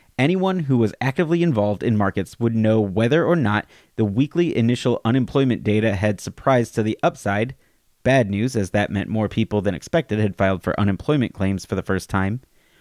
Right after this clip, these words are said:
or surprise to the downside, good news, as fewer people than expected had filed. These reports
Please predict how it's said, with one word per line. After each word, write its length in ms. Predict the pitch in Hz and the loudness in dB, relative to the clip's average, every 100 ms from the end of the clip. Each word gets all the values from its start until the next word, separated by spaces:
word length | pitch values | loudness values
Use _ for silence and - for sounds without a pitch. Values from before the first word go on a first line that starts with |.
| _ _ | _ _
or 180 | - 139 | -2 0
surprise 380 | - - 107 - | 0 0 -2 -2
to 100 | 107 | -4
the 100 | 107 | -2
downside, 720 | 151 175 170 - 90 - - _ _ _ _ | 0 0 -2 -4 -6 -6 -16 _ _ _ _
good 180 | 240 180 | -2 0
news, 300 | 104 92 - | 0 -4 -4
as 180 | 117 101 | -4 -4
fewer 320 | - 143 156 | -2 2 2
people 380 | - 107 107 104 | 0 -2 0 0
than 120 | 98 | 0
expected 460 | 98 - 90 - 90 | -2 -4 -6 -4 -8
had 160 | 90 | -4
filed. 400 | 123 110 - - _ _ _ _ _ _ _ _ _ _ - | -2 -2 -4 -16 _ _ _ _ _ _ _ _ _ _ -2
These 220 | 185 196 | 0 0
reports 420 | 214 107 95 - | 0 0 -2 -6